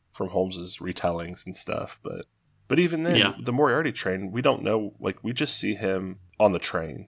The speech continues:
Speaker 1: following them.
Speaker 2: Yeah.
Speaker 1: We see him at the train station trying to get the train or catch them. We see him on his own train, and then Watson sees him heading towards the falls as he goes back to the inn to help the pregnant English woman.
Speaker 2: Right.
Speaker 1: But, like, Watson never actually sees Moriarty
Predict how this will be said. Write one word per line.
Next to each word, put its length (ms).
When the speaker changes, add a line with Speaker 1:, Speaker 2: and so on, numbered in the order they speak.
Speaker 1:
following 460
them. 240
Speaker 2:
Yeah. 240
Speaker 1:
We 60
see 160
him 80
at 80
the 60
train 260
station 540
trying 220
to 60
get 120
the 60
train 440
or 60
catch 280
them. 220
We 80
see 160
him 120
on 160
his 140
own 160
train, 420
and 100
then 220
Watson 360
sees 320
him 180
heading 280
towards 520
the 120
falls 800
as 180
he 180
goes 200
back 380
to 440
the 120
inn 320
to 120
help 240
the 360
pregnant 320
English 280
woman. 340
Speaker 2:
Right. 280
Speaker 1:
But, 80
like, 140
Watson 260
never 220
actually 240
sees 340
Moriarty 520